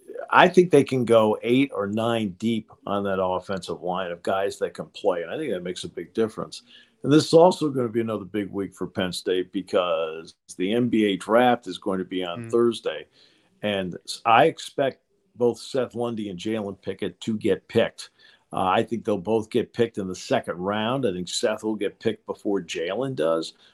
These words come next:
Speaker 1: but they're both gonna be second round picks. And at least in my tenure of doing this, Penn State's never had two guys drafted,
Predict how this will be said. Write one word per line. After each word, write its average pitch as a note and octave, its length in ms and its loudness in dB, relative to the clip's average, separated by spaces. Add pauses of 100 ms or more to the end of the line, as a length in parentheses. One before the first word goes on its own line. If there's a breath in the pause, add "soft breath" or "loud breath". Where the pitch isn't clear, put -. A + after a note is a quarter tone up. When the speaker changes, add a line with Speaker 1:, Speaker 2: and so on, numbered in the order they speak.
Speaker 1:
but A2 140 -2
they're A2+ 100 4
both A#2+ 340 8
gonna A#2 220 2
be G2 140 -2
second A2 380 2
round G2 340 0
picks. B2 360 0 (320 soft breath)
And G2+ 120 -6
at G2 80 2
least C3+ 240 4
in A#2+ 80 4
my C3+ 240 4
tenure A#2+ 420 4
of G#2 140 2
doing G2+ 280 0
this, G#2 200 -4
Penn B2 180 -2
State's A2+ 380 0
never A2 240 2
had A#2+ 360 2
two B2+ 200 2
guys A#2 320 2
drafted, C3+ 640 -4